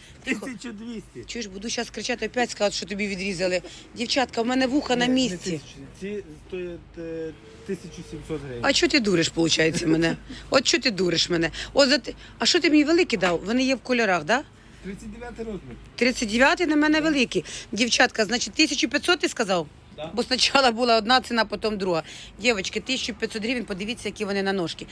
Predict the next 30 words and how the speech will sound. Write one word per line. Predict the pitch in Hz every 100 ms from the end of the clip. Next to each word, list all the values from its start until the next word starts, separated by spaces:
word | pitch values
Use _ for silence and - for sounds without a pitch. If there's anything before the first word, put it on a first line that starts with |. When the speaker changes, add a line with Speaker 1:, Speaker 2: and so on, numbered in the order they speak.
| - -
Speaker 1:
От | -
коли | - 294
ви | 320
дивитеся, | 294 320 294 285 262
вони | 254 277
на | 262
вітринки, | 247 285 320 311
воно | 226 240
одне. | 240 220 196
Дівчатка, | 185 190 262 - - - - -
по-перше, | - 214 302 -
вони | 240 247
дуже, | 240 247 226
на | 233
мені | 269 311 277
дев'ятка, | 269 330 -
вони | 254 285
на | 311
мене | 339 330
великі. | 349 381 392 185 175 143 - - -
Геть | 220 339 330
великі. | 349 330 226 240
Ви | 208 294
спокійно, | - 302 320 302
якщо | 254 - 320
у |
вас | 277
дев'ятка, | 214 247 330 - 254
спокійно | 240 233 294 277
беріть. | 277